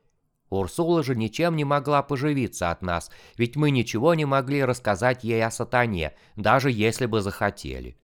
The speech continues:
Из болтовни Урсулы мы выяснили, что теперь, когда в доме есть деньги,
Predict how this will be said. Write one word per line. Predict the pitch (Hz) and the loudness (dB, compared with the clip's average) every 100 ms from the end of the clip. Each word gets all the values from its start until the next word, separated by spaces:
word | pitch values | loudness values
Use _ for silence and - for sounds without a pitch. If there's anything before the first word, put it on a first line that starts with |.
| _ _ _ _ _ - - | _ _ _ _ _ -18 -8
Из | 104 107 | -4 -2
болтовни | 110 135 135 131 147 | -2 0 0 2 2
Урсулы | 135 131 123 185 160 143 | 2 0 0 2 4 2
мы | 135 | 2
выяснили, | 143 202 160 - 127 123 - - | 2 2 2 0 0 0 -2 -12
что | - 143 | -2 -2
теперь, | 143 143 208 196 | 0 0 2 2
когда | 139 123 120 143 | 0 -2 2 0
в | 135 | 2
доме | 156 107 | 2 2
есть | 95 131 131 123 | 0 0 0 0
деньги, | 147 92 76 71 | 0 0 -4 -12